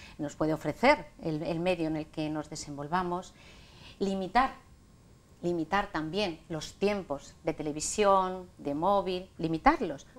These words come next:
No digo anularlos, pero sí limitarlos, que de ello también hemos, hemos hablado.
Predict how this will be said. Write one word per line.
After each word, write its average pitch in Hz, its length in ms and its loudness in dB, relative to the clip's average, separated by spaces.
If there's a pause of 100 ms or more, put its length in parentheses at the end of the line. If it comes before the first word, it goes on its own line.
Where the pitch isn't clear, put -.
No 269 120 2
digo 254 420 0
anularlos, 165 540 -2
pero 180 160 -6
sí 240 300 -4 (240)
limitarlos, 175 540 0
que 165 100 -6
de 165 60 0
ello 165 160 -4
también 151 360 -4
hemos, 139 320 -10 (260)
hemos 170 280 -2
hablado. 170 460 4